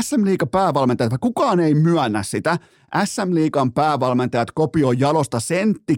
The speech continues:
kerrallaan joka ikinen päivä ympäri vuoden.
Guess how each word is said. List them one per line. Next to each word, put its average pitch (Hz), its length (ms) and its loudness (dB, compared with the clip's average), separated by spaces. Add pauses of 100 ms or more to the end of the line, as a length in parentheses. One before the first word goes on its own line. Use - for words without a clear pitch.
kerrallaan 131 680 2 (300)
joka 160 300 0
ikinen 160 480 0
päivä 127 420 2 (160)
ympäri 127 520 2
vuoden. 120 460 2